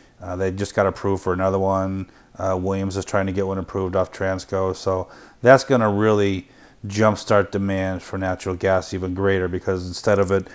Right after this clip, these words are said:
being localized and being sitting in storage 'cause there's so few export terminals, it's gonna really start flowing out of the country. So, uh, that's gonna significantly add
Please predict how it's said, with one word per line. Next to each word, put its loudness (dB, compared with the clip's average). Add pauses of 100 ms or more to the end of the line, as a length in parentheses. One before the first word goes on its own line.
(360)
being 6
localized 10
and -4
being -2
sitting 2
in -4
storage 4
'cause -6
there's -4
so 2 (420)
few 0
export 2
terminals, 0
it's -6
gonna -2
really 2
start -2
flowing -2
out -2
of -4
the -6
country. -6
So, -6 (340)
uh, 0
that's 4
gonna 0
significantly 0
add 0